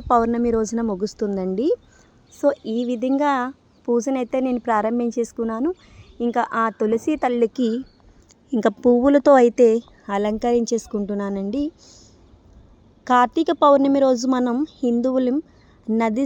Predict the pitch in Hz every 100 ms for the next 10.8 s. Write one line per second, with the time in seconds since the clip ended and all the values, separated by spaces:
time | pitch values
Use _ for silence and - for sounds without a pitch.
0 | - 294 285 294 294 - 247 240 262 254
1 | 247 269 226 208 - 311 262 233 254 -
2 | 254 254 240 220 214 240 220 226 214 214
3 | 302 - - - - - - 214 220 214
4 | 277 - 285 285 285 285 240 233 247 240
5 | 233 240 269 247 - - - - 208 208
6 | 220 220 220 220 - 202 202 247 254 240
7 | 226 220 226 240 240 233 226 226 226 214
8 | 208 196 202 214 208 196 202 226 349 -
9 | - - - - _ _ - 233 233 226
10 | _ 294 285 254 247 247 214